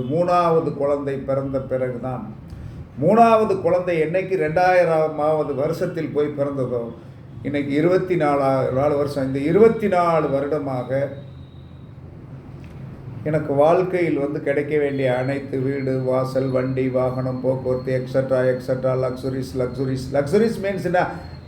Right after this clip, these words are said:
நான் வந்து என்ன சொன்னேன்னா, பெரிய எம் எல் ஏவோ, எம் பியோ கிடையாது. என்னுடைய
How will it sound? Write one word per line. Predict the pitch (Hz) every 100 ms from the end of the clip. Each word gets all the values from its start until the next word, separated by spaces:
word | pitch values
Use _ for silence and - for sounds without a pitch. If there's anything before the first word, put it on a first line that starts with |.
| -
நான் | 135 143
வந்து | 151
என்ன | 151 135
சொன்னேன்னா, | 135 131 135 127
பெரிய | 127 139 151 139
எம் | 135 151
எல் | 147
ஏவோ, | 143 147 131
எம் | 131
பியோ | 143 131
கிடையாது. | 123 120 113 - - - - - - - 135
என்னுடைய | 180 220 269 277